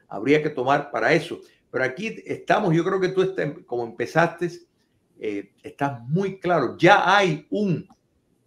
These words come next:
modelo. Ya, ya no es que esto está en su infancia. No, no, no. Esto está en pleno desarrollo. Ya la cultura realmente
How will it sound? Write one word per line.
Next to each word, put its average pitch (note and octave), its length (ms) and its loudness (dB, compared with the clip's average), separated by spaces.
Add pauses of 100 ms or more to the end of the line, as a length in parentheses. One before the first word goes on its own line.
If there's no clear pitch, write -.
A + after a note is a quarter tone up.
(200)
modelo. C3 720 4 (720)
Ya, D3 380 2
ya E3 160 6
no G#3 140 0
es - 420 -4 (500)
que A2+ 720 2
esto A2 920 0 (180)
está D3 340 0
en E3 120 -2
su - 140 -10
infancia. D3 580 -2
No, D#3 140 -2
no, F3+ 140 -2
no. F3+ 240 -4 (100)
Esto - 200 -8
está G3 140 -4
en G#3 240 -6 (120)
pleno A3 480 0
desarrollo. C3 720 -4 (260)
Ya A3 240 4
la G3+ 220 0
cultura D3+ 580 -4
realmente E3 920 -2